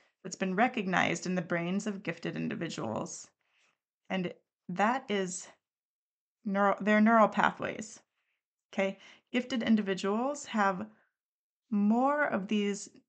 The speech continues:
pathways which transport signals and information in the brain, which allows for more movement of information within the brain and in some sense, more efficient movement of information.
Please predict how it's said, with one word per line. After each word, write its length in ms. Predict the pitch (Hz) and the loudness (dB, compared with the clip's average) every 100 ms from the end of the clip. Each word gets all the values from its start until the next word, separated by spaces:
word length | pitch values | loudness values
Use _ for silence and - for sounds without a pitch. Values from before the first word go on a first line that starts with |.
| - | -4
pathways 800 | 208 214 - 175 170 165 - - | 0 0 0 -2 -2 -4 -8 -8
which 240 | 170 - | -8 -8
transport 720 | - 202 208 214 - 196 185 | -4 -2 0 -2 -2 -2 -2
signals 640 | - 202 185 175 185 175 - | -6 -6 -4 -2 -2 -2 -4
and 160 | 180 | -6
information 680 | 180 185 180 175 160 175 - | -4 -4 -4 -4 -4 -6 -6
in 120 | - | -6
the 80 | - | -6
brain, 520 | - 120 98 107 202 - _ _ _ _ _ _ | -4 -2 -2 -2 -4 -4 _ _ _ _ _ _
which 200 | - 190 | -4 -2
allows 480 | 208 196 190 208 214 | 0 2 4 4 0
for 240 | - 196 190 | -2 -2 0
more 460 | 185 180 185 208 | 0 2 6 6
movement 560 | 202 190 240 240 233 220 | 6 2 2 4 2 2
of 100 | 220 | 2
information 680 | 233 220 233 226 226 240 220 | 0 2 0 0 0 0 0
within 320 | 190 196 208 | 0 0 2
the 60 | |
brain 580 | 214 233 233 254 262 - - _ | 2 2 0 2 0 -4 -12 _
and 280 | 196 196 185 - | -2 -2 -4 -6
in 120 | 190 | -6
some 380 | 190 202 202 202 _ _ _ _ _ _ _ _ _ _ | 0 0 0 -4 _ _ _ _ _ _ _ _ _ _
sense, 500 | - - 202 185 - | -10 -4 -4 -6 -10
more 240 | 214 196 180 | -4 0 0
efficient 580 | 170 - 208 - 269 - | -2 -4 -6 -2 -4 -2
movement 380 | 269 294 302 | -4 -4 -6
of 100 | 285 | -4
information. 760 | 285 285 285 285 285 - 294 302 | -6 -6 -6 -6 -6 -6 -8 -10